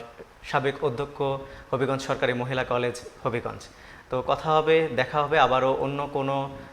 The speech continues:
অতিথির সাথে। সে পর্যন্ত সকলে ভালো থাকুন, সুস্থ থাকুন, নিরাপদে থাকুন, এই প্রত্যাশায় আজকের মতো বিদায় নিচ্ছি আমি গোলাপ মোস্তাফিজ।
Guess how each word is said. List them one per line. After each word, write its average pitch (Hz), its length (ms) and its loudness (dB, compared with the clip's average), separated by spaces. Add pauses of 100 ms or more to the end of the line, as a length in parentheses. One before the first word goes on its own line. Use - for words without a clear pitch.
(140)
অতিথির - 420 -4
সাথে। 165 360 -6 (340)
সে 165 140 2
পর্যন্ত 113 500 -2 (100)
সকলে 123 240 -6
ভালো 127 240 -2
থাকুন, 202 360 -8 (360)
সুস্থ - 260 -10
থাকুন, 147 320 -10
নিরাপদে 120 420 -2
থাকুন, 156 260 -8
এই 120 60 -2
প্রত্যাশায় 139 560 -4
আজকের 147 320 -2
মতো 165 200 -6
বিদায় 123 240 -2
নিচ্ছি 113 300 -8
আমি 127 300 -4 (340)
গোলাপ 123 260 2
মোস্তাফিজ। 104 420 -10